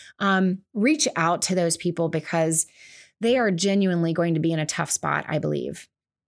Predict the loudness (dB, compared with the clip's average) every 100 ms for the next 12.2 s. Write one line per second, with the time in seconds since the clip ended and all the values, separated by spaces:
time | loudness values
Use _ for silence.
0 | _ -14 -4 0 2 2 0 -6 -14 -20
1 | -20 _ _ _ _ -6 0 2 2 2
2 | 2 2 0 0 0 2 0 0 0 0
3 | 0 -2 -2 -2 0 0 0 2 2 2
4 | 2 2 2 0 0 0 0 0 -2 0
5 | 2 0 -2 -2 0 2 2 2 0 2
6 | 2 2 0 -2 -4 -4 -2 0 0 -2
7 | -8 -14 -6 -2 0 0 0 -2 -4 -10
8 | -20 -20 -20 _ _ -2 0 2 2 2
9 | 2 2 2 0 -4 -4 0 0 2 0
10 | 0 0 0 0 0 0 0 0 0 -2
11 | 0 0 0 0 -2 -2 -2 -2 -2 -2
12 | -4